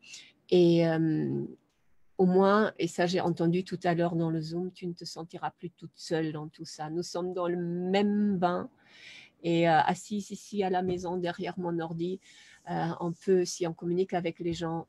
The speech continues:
ne plus avoir l'impression d'être tellement seule là-dedans. Donc voilà, je suis, euh, j'espère que je peux aider un maximum de personnes avec cela. Les vidéos vont être assez courtes,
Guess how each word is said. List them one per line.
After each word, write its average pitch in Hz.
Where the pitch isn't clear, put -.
ne 165
plus 190
avoir 160
l'impression 151
d'être 143
tellement 143
seule 143
là-dedans. -
Donc 320
voilà, 269
je 214
suis, 220
euh, 202
j'espère 220
que 254
je -
peux 233
aider 214
un 208
maximum 202
de 185
personnes 226
avec 196
cela. 214
Les 214
vidéos 247
vont 214
être -
assez 220
courtes, 320